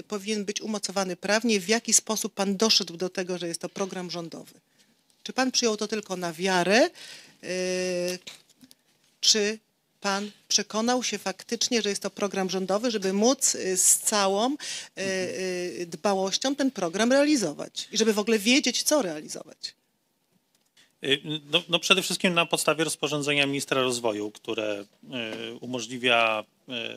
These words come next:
Speaker 2: y, pracę osobom posiadającym ważną wizę z adnotacją Poland Business
Speaker 1: I
Speaker 2: Harbor.
Speaker 1: co w tym rozporządzeniu, przepraszam, proszę w takim razie powiedzieć dokładnie, jakie były rozstrzygnięcia w tym rozporządzeniu. Czy w tym rozporządzeniu,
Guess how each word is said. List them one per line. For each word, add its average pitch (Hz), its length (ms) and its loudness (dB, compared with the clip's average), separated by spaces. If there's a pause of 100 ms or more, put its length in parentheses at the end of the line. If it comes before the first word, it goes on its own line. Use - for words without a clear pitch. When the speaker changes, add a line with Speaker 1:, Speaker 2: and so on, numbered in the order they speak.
(140)
Speaker 2:
y, 117 40 -18
pracę 113 640 -2
osobom 110 580 -8 (120)
posiadającym 117 600 -6
ważną 113 300 -6
wizę 110 240 -10
z 104 100 -8
adnotacją 110 540 -10
Poland 113 280 0
Business 110 320 -8
Speaker 1:
I - 20 -12
Speaker 2:
Harbor. 104 240 0
Speaker 1:
co 135 140 4
w 156 60 -6
tym 240 180 0
rozporządzeniu, 220 560 -2
przepraszam, 214 500 -6
proszę 220 200 -12
w - 40 -18
takim 208 260 -4
razie 208 200 0
powiedzieć 196 340 -2
dokładnie, 202 520 0
jakie 196 300 0
były 196 280 0
rozstrzygnięcia 190 520 -2
w - 60 -6
tym 196 120 -8
rozporządzeniu. 180 640 -4
Czy 175 80 -12
w - 60 -12
tym 240 160 0
rozporządzeniu, 196 840 0